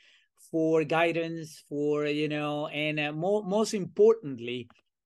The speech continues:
is to prepare people to go back. So we created, like, sixteen years ago, um, the Latin American Board. So we had, like, uh, with another,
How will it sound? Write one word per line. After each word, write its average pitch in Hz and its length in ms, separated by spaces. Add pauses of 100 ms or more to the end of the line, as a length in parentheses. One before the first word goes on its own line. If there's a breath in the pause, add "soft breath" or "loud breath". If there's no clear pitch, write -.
is 160 360
to 160 140
prepare 202 640
people 139 680 (640)
to 190 360
go 190 180
back. 151 340 (540)
So 180 520
we 202 180
created, 226 420
like, 185 160
sixteen 226 480
years 190 240
ago, 180 500
um, 160 520 (100)
the 156 140
Latin 175 240
American 170 320
Board. 196 340 (100)
So 151 200
we 151 200
had, 160 320
like, 147 240
uh, 139 140
with 139 160
another, 160 580